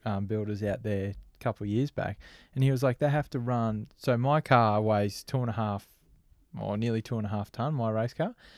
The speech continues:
and I run three inch shocks, right? So they're a pretty big shock to be able to handle and control that vehicle.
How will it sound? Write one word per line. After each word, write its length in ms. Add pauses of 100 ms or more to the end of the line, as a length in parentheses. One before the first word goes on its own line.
(260)
and 100
I 120
run 200
three 300
inch 80
shocks, 440
right? 220
So 160
they're 140
a 40
pretty 220
big 180
shock 320 (180)
to 140
be 180
able 260
to 240 (140)
handle 440 (180)
and 220
control 440
that 200
vehicle. 420